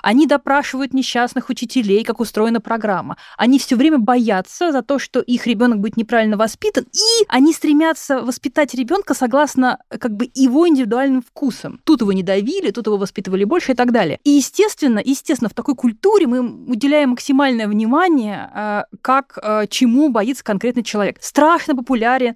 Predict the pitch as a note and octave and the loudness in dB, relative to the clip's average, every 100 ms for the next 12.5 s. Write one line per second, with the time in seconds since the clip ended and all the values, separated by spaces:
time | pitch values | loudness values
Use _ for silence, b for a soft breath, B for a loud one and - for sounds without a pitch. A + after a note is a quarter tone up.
0 | - A#3+ A3 B3+ A#3 F#3+ A#3 A3+ - G3+ | -2 0 2 2 0 0 -2 -2 -2 -2
1 | E3+ F#3+ F#3+ - F3+ G3 G#3+ G#3 G3 F#3 | 0 -2 -2 -4 -2 0 0 0 0 2
2 | G#3+ G3 F#3 - F3+ - G#3+ C#4 - A#3 | 2 2 -2 -4 -6 -2 0 0 0 0
3 | A3+ F#3 G3 G3 G3 F3 - F3 F#3+ G3 | 0 2 0 2 0 0 0 0 0 0
4 | F3+ F3 F#3+ F3 F3+ A#3 A#3+ C4+ C4 A#3 | -2 0 -2 0 0 2 2 2 0 -2
5 | F3+ A3 A3+ G3 F3+ F#3+ G3+ F3+ D#3+ F3+ | -2 -2 -2 -2 -2 -4 -6 -8 -4 -6
6 | - - - - G#3 G#3 G3+ C4+ E4+ D4 | -6 -10 -12 -2 2 4 4 4 4 2
7 | C#4 - D4 C#4 C#4 C4+ B3+ D#4+ D4+ G#3 | 0 0 0 0 0 -2 -2 -2 -2 -4
8 | - C#4 C#4+ C#4+ - B3 A3 A3+ A3+ - | 0 2 2 0 -2 -2 0 0 -2 -4
9 | A3 G3 F#3+ E3+ - F#3 F#3 G#3+ B3+ C#4+ | -4 -2 -2 -2 -4 -8 -4 -2 0 0
10 | - B3+ B3+ - - A#3 A#3+ G#3+ G3+ E4+ | 2 2 2 0 -2 -2 0 -2 -4 -2
11 | D4+ A3 - G3+ G#3 G3+ G3+ G3+ G3+ F3+ | -2 -2 -2 -2 -2 -2 -2 -4 -4 -2
12 | - - F#3 F3 - | -4 -6 -2 -2 -4